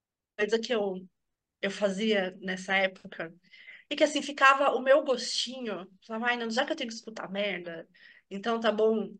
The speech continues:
Era pra essas pessoas que falavam coisas desse tipo, né? Pra essa mulher especificamente, é, eu falava o que que eu tinha, que é, eu tenho doença de Crohn, que na época tava no auge. E aí eu falava, eu falei, "Então, eu tenho doença de Crohn e ela tá em estado grave, eu fiquei dois meses internada."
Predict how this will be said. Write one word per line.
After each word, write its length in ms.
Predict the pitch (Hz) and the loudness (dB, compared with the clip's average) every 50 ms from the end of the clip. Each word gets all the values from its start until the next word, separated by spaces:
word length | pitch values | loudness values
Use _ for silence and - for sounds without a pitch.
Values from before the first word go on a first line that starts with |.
| _ - | _ -2
Era 160 | 208 208 214 | 0 0 2
pra 140 | 214 226 233 | 2 4 4
essas 240 | 247 254 - 285 - | 4 4 2 -2 -2
pessoas 520 | - 277 269 - - 269 254 254 247 226 226 | 0 -2 -2 0 2 4 4 6 4 2 0
que 140 | - 226 226 | -6 -8 -2
falavam 480 | 233 220 214 220 233 226 226 220 226 | 2 4 4 4 4 4 0 -6 -6
coisas 320 | - 202 202 202 196 196 196 | -4 -4 -4 -2 -4 -6 -6
desse 240 | 190 175 - - - | -8 -10 -10 -8 -6
tipo, 380 | - - - 226 226 226 - | -6 -6 -6 -6 -8 -8 -6
né? 100 | 196 185 | -6 -6
Pra 160 | 190 214 214 214 | -2 2 2 2
essa 220 | 254 285 - 285 | 2 2 0 -2
mulher 240 | 254 247 226 220 220 | -2 0 2 2 2
especificamente, 960 | 220 220 220 226 - 220 220 - - 190 202 214 220 226 220 - 196 190 - _ - - - - - - - - - _ _ | 2 0 -4 -6 -6 -8 -10 -10 -6 -4 -4 -2 -2 -2 -4 -6 -8 -10 -14 _ -20 -20 -20 -20 -20 -20 -20 -20 -20 _ _
é, 260 | - - 214 214 220 247 | -2 2 4 4 6 4
eu 60 | 254 | 6
falava 340 | 254 330 311 294 277 285 294 | 8 10 10 10 10 8 6
o 20 | |
que 80 | 285 - | 2 -2
que 60 | - 302 | -2 -2
eu 40 | 302 | -2
tinha, 300 | - 285 240 247 269 285 | -2 -2 -2 -4 -4 -4
que 100 | - 269 | -4 -2
é, 160 | 240 233 202 | -2 0 -2
eu 40 | 220 | -2
tenho 160 | 220 226 220 | -2 -2 0
doença 260 | 220 220 220 226 233 | 0 0 0 -2 -4
de 80 | 226 226 | -4 0
Crohn, 420 | - - 247 214 190 202 - - - _ - 196 - | 2 4 4 4 4 2 -2 -10 -16 _ -18 -18 -14
que 80 | - 208 | -6 -2
na 120 | 202 196 | 0 0
época 260 | 196 196 196 - 202 | 0 0 -4 -8 -8
tava 200 | 202 196 190 196 | -8 -8 -8 -6
no 100 | 226 277 | -4 -2
auge. 380 | 254 214 208 220 240 254 277 - _ _ - - - - - - _ _ _ _ _ _ - | 0 0 0 0 -2 -6 -8 -12 _ _ -20 -20 -20 -20 -20 -20 _ _ _ _ _ _ 0
E 120 | 285 311 320 | 6 10 12
aí 120 | 320 330 | 12 12
eu 80 | 311 311 | 12 12
falava, 240 | 320 381 339 311 311 | 12 8 8 8 6
eu 40 | 302 | 4
falei, 200 | - 339 311 294 | 4 4 4 4
"Então, 140 | 294 262 240 | 4 0 -2
eu 40 | |
tenho 160 | 240 254 247 240 | -4 -6 -8 -8
doença 280 | 254 240 240 - 254 | -8 -8 -8 -6 -8
de 100 | 247 262 | -8 -8
Crohn 240 | - - 247 233 247 | -6 -6 -4 -4 -4
e 40 | 247 | -4
ela 140 | 247 254 247 | -4 -4 -4
tá 120 | 247 240 | -4 -6
em 40 | 240 | -4
estado 260 | 233 - 240 233 247 | -4 -4 -4 -4 -2
grave, 300 | 240 240 220 214 220 240 | 0 2 2 2 2 0
eu 40 | 226 | -4
fiquei 160 | - - 254 | -6 -6 -4
dois 160 | 233 240 262 254 | -4 -4 -4 -2
meses 260 | 254 247 247 247 240 | -4 -4 -4 -4 -6
internada." 600 | 254 247 262 254 269 254 214 196 196 185 175 175 | -6 -6 -6 -6 -2 0 0 0 0 -2 -6 -12